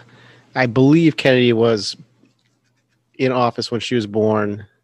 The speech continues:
I'm not sure what year he got assassinated.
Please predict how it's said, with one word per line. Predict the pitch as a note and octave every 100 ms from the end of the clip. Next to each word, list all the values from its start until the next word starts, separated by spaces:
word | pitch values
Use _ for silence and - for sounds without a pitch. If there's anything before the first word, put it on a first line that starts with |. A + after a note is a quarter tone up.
| _ _ _ _ _ _ _ -
I'm | A#2
not | C3 C3
sure | - C#3
what | B2+
year | B2+ B2+
he | A2 A2
got | A2+
assassinated. | G#2+ - A#2 A#2+ B2 A2+ G#2+ A2 G#2